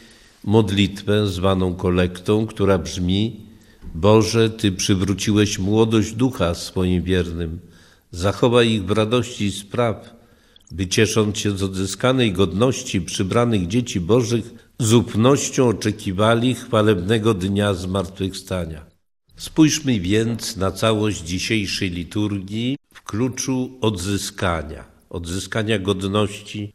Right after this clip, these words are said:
wiary i entuzjazmu.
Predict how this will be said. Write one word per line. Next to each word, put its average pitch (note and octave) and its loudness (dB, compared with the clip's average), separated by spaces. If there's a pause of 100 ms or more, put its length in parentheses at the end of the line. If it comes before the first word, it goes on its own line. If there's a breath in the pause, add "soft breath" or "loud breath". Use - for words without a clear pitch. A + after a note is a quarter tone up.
(120)
wiary G2+ -2 (220)
i A#2 -4
entuzjazmu. E2+ -6